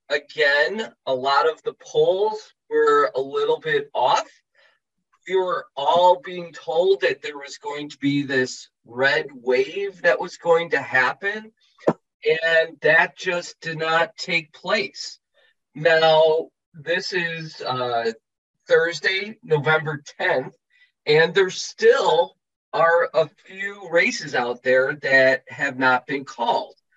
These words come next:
But, uh, what we can do is there is a little bit more clarity now,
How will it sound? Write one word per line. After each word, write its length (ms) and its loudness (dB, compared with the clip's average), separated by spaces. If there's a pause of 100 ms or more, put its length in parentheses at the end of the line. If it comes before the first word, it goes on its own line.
(360)
But, 440 4 (580)
uh, 360 2 (280)
what 260 -6
we 120 -16
can 300 0
do 220 -10
is 240 -14 (180)
there 340 -2
is 180 0
a 60 -6
little 240 2
bit 180 -2
more 160 -4
clarity 640 0
now, 460 -6